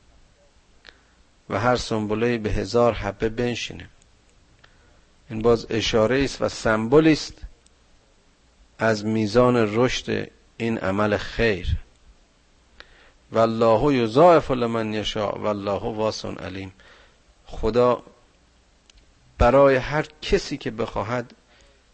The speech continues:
این اضعاف رو، این ازدیاد رو به هر نسبتی که بخواد،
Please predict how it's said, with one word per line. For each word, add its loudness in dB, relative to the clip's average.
این 0
اضعاف 0
رو، -4
این -4
ازدیاد -2
رو -10
به -4
هر 2
نسبتی -2
که -8
بخواد، -8